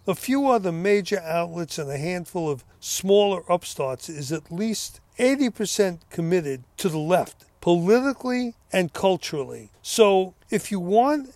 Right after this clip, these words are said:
an estimation of their power, think about where the immense amount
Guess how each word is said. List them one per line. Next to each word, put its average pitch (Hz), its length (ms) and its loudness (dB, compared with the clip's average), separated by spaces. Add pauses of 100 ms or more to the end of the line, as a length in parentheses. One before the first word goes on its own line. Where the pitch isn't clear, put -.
(120)
an 185 200 -2
estimation 185 960 -4
of 170 220 -8
their 151 160 -2
power, 190 560 -4 (160)
think 269 220 -4
about 214 340 0
where 196 240 0
the 170 220 -6
immense 180 640 -6
amount 165 420 -4